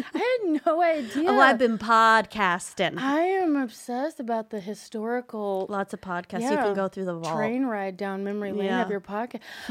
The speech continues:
Speaker 1: Well, I, I get it. Like, I'm a great starter, don't finish much, but I love starting
Speaker 2: Yeah.
Speaker 1: things 'cause there's the bout of enthusiasm to do
Speaker 2: Yeah.
Speaker 1: it. You're like, "This is gonna crush," you know what I mean?
Speaker 2: Yeah.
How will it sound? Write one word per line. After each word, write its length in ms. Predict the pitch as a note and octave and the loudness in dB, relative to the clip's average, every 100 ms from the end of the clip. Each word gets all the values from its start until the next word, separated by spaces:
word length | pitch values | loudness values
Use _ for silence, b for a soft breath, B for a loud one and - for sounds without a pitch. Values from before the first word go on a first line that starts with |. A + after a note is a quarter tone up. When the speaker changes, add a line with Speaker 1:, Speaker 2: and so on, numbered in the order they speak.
| G3+ | -2
Speaker 1:
Well, 320 | E4+ G4 B3+ | 2 2 2
I, 200 | C#4 E4 A3+ A#3+ | 2 2 -2 -4
I 100 | C4+ | -2
get 220 | A#3 D4 | 0 0
it. 240 | F#3 E3+ - _ | 0 -6 -8 _
Like, 240 | B3 B3 A3 | 0 0 2
I'm 200 | A#3+ B3+ | 2 2
a 40 | |
great 240 | A3 A3 | 2 0
starter, 440 | G#3 - G3+ F#3 F#3+ | -2 -2 -2 -2 -2
don't 240 | F#3+ F3+ | -4 -6
finish 260 | F#3 F3+ F3 | -6 -8 -6
much, 260 | F3+ E3+ - | -8 -8 -4
but 100 | F3+ | -4
I 80 | |
love 180 | E3+ E3+ | -2 -4
starting 440 | E3 F3+ E3 F3+ A3+ | -4 -4 -4 -2 0
Speaker 2:
Yeah. 180 | A#3 | 2
Speaker 1:
things 280 | B3+ C4 A#3 | 2 0 -2
'cause 220 | - A3 | -2 -2
there's 220 | F#3+ G3+ F#3 | 0 -2 0
the 100 | G3 | -2
bout 340 | E3+ F#3 F#3+ | 0 0 0
of 120 | F#3 | -2
enthusiasm 760 | F#3 F3+ C#4 C4+ A3 F#3 F#3 F3+ | -4 -2 -2 0 0 -2 -4 -8
to 120 | F#3 | -6
do 160 | F3 D4+ | 0 2
Speaker 2:
Yeah. 180 | A#3+ G3 | 4 4
Speaker 1:
it. 40 | |
You're 80 | G#3+ | 2
like, 220 | G#3+ G#3 | 0 2
"This 160 | G4+ G4+ | 2 0
is 120 | A#3 | 0
gonna 200 | A#3+ G3 | -2 -2
crush," 480 | - G#4 G4+ - - | 0 2 4 2 -2
you 100 | C#4 | 0
know 80 | C4+ | 2
what 100 | D#4+ | 0
I 300 | - - - | -2 -8 -8
mean? 80 | A#3+ | 0
Speaker 2:
Yeah. 280 | B3+ G#3+ | 4 4